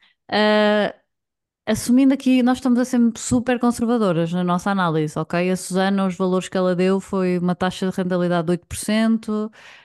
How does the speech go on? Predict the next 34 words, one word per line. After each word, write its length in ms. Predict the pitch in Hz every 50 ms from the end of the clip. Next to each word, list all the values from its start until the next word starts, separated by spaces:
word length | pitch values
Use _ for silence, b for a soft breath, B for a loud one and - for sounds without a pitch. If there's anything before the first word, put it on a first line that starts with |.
| B
eh, 220 | - - 175 - -
que 160 | - - 180
é 40 | 180
bem 480 | 170 180 185 180 180 180 175 175 170
conservador, 840 | 160 180 175 175 - 180 175 160 175 175 170 185 190 196 196 196 190
do 140 | 180 180 180
investimento 520 | 170 170 - - - 185 170 165 156 -
em 100 | 170 170
bolsa. 680 | 175 208 226 233 240 233 226 - - 233 220 220 220 220 B B B B B B B
Portanto, 220 | _ _ - 202 196
estamos 180 | - 208 214 196
aqui 160 | 208 202 214
a 60 | 214
ser 260 | 208 - 220 208 202
conservadoras, 920 | 208 - 208 208 208 214 202 190 202 196 190 196 202 208 214 247 262 254 -
mas 200 | - 233 233 226
se 80 | - -
for 220 | - 269 254 226
mil 200 | 240 262 285 285
e 80 | 302 285
duzentos 300 | 240 233 262 254 233 -
euros 180 | 240 214 214
por 120 | - - 240
mês, 320 | 233 202 170 165 170 185
vocês 320 | - 214 - - 247 240 -
conseguiam 480 | - 247 233 - - 220 233 247 240
ter 140 | 247 - 233
quase 400 | - - 247 254 247 240 - -
meio 260 | 233 247 262 269 269
milhão 500 | 254 254 247 233 220 226 226 247 269 320 -
daqui 280 | 262 226 233 - 262 262
a 20 |
doze 400 | 208 208 254 262 254 220 226 247
anos. 540 | 220 185 170 170 175 - - - - -